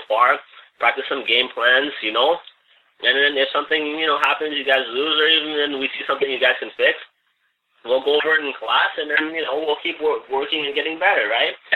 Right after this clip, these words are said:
It's just a cool, it's just a fun, I just tell them, "Just have fun, guys."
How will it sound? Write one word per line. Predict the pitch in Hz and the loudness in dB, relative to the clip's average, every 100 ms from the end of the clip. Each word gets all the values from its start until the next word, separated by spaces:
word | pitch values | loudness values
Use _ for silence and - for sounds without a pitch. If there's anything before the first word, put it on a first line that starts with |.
| - | -4
It's | - | -2
just | 220 - | -2 -2
a | - | -6
cool, | 202 185 180 170 | 0 2 2 -2
it's | - | -6
just | 185 - | -10 -10
a | - | -4
fun, | 165 139 | 0 0
I | |
just | 151 170 | 0 0
tell | 175 165 | 0 0
them, | 165 | 0
"Just | 151 170 | -2 -2
have | 175 147 - | 0 -2 -2
fun, | 139 | -4
guys." | 113 101 | 0 2